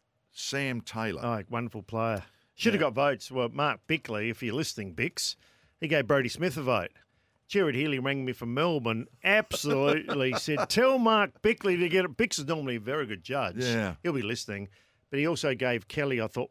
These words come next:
Speaker 2: was really good, and Toby Green was good. But
Speaker 1: Well
Speaker 2: Sam Taylor was un-, outstanding.
Speaker 1: Just listen a little bit later to my Kia top seven.
Speaker 2: Ooh.
Speaker 1: And I'm gonna say something about Josh Kelly and what the Adelaide Crows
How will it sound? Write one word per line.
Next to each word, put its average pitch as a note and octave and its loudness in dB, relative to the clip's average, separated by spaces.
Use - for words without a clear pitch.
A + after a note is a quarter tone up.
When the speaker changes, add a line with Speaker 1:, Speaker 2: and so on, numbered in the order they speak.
Speaker 2:
was G#2+ -10
really B2 4
good, A#2 -2
and A2 -6
Toby C3 -2
Green D#3 -4
was F#2 -10
good. F#2+ -10
But A#2+ -8
Speaker 1:
Well A#2 0
Speaker 2:
Sam D#3 2
Taylor A2 2
was G#2 -14
un-, A2+ -4
outstanding. A#2 -2
Speaker 1:
Just - -8
listen D3+ -6
a C3 -2
little C3+ -2
bit C3+ -6
later G#2 0
to A2+ -6
my A#2 -6
Kia A#2 -6
top - -10
seven. - -6
Speaker 2:
Ooh. F3+ -4
Speaker 1:
And F#2 -8
I'm F2+ -6
gonna A2+ -6
say G#2+ -4
something E2 -12
about E2+ -10
Josh F2+ -10
Kelly F#2+ -8
and D#2+ -12
what F2+ -8
the E2+ -8
Adelaide E2+ -8
Crows E2 -10